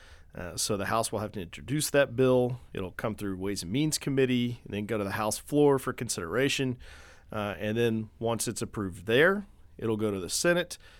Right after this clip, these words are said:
The Senate Finance Committee will get its hands on it, uh, and then the full Senate will vote on this. I think it's important to remember that under Trade Promotion Authority, this is a straight up or down vote.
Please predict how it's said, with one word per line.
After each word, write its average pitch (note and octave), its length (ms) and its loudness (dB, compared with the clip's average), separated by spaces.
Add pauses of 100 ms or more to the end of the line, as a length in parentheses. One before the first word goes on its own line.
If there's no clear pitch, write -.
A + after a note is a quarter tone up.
(200)
The G#2 80 -6
Senate A#2+ 300 0
Finance D3+ 380 2
Committee C3+ 360 2
will G#2 100 2
get F#2+ 200 -4
its C#3 120 0
hands C3+ 300 2
on C3 160 4
it, C3+ 180 -2 (400)
uh, G#2+ 280 0 (500)
and A#2+ 160 0
then B2 360 4 (100)
the A2 80 -6
full C3+ 200 2
Senate A2 320 0
will G#2 140 -6
vote G#2 240 0
on G2 120 -4
this. E2 280 -8
I - 380 -20
think C3 120 0
it's D#3 100 2
important D#3 360 2
to C#3+ 80 2
remember C3+ 480 2 (200)
that G#2+ 240 0
under A#2 400 0
Trade A#2+ 260 2
Promotion A#2+ 420 2
Authority, F#2+ 500 -6 (420)
this B2+ 220 0
is D3+ 80 -2
a E3 80 6
straight C#3 300 6
up B2 120 4
or A2+ 60 4
down G#2+ 220 0
vote. A2 240 -2